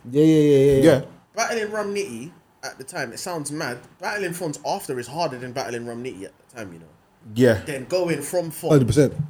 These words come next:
Speaker 3: going from Fonz to J C. J C is gonna be hot, a harder battle than Fonz.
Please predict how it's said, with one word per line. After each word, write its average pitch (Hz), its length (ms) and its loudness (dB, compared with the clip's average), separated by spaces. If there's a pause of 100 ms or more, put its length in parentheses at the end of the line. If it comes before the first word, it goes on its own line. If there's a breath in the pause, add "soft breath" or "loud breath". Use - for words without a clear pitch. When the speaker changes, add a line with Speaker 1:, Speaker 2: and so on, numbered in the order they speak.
(560)
Speaker 3:
going 147 180 -6
from 143 220 -10
Fonz 143 320 -6
to 147 80 -8
J 160 180 -4
C. 147 320 -10
J 185 180 -4
C 180 140 -10
is 156 100 -6
gonna 143 160 -8
be 135 80 -10
hot, 147 220 -8
a 127 80 -12
harder 147 240 -4
battle 120 280 -4
than 143 220 -6
Fonz. 131 360 -6